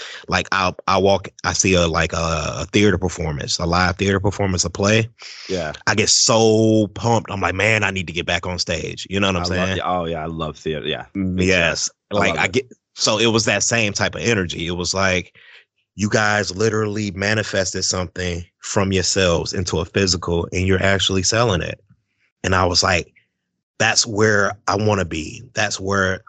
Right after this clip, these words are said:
Speaker 1: I, I wanna manifest something from inside of me, but not create it and then also monetize it," you know?
Speaker 2: Mm-hmm.
Speaker 1: So, a-, all three. And it just made me so happy, like, to see that again, just to kinda be around it,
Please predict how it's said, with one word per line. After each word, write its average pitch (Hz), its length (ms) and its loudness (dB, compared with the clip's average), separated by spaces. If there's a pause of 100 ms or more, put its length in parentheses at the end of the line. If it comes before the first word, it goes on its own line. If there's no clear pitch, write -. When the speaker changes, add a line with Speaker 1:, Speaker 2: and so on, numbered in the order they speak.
Speaker 1:
I, 101 100 0 (120)
I 92 120 -2
wanna 92 180 2
manifest 98 580 0
something 92 280 -2
from 90 220 -6
inside 87 380 0
of 82 80 -4
me, 87 320 -4 (960)
but 107 100 2
not - 180 -2 (640)
create 117 500 2
it 87 220 -2 (420)
and 101 100 -2
then 98 120 0
also 90 420 -2
monetize 87 640 -4
it," - 160 -14
you 98 120 -2
know? 90 240 2 (500)
Speaker 2:
Mm-hmm. 92 140 -2
Speaker 1:
So, 90 240 -2
a-, 85 80 -6 (140)
all 85 240 0
three. - 500 -2 (580)
And 92 560 2 (580)
it 104 80 2
just 98 180 0
made 107 160 2
me 92 80 0
so 90 220 0
happy, 107 420 -2
like, 85 180 -4
to 85 100 -12
see 117 300 2
that 85 220 0
again, 78 400 -10
just - 220 -10
to - 40 -18
kinda 85 260 -4
be 85 180 -4
around 87 440 0
it, 62 220 -14